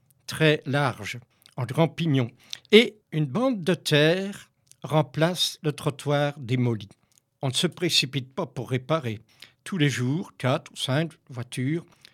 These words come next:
stationnent à cet endroit. Résultat, les piétons doivent emprunter la route.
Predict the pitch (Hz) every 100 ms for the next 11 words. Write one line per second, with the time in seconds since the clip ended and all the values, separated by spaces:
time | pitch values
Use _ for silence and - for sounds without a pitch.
0 | _ - - 165 - - 147 175 - 160
1 | 131 131 120 127 139 202 175 131 208 233
2 | - _ 190 190 - 151 135 202 220 165
3 | 190 160 160 127 123 202 226 180 175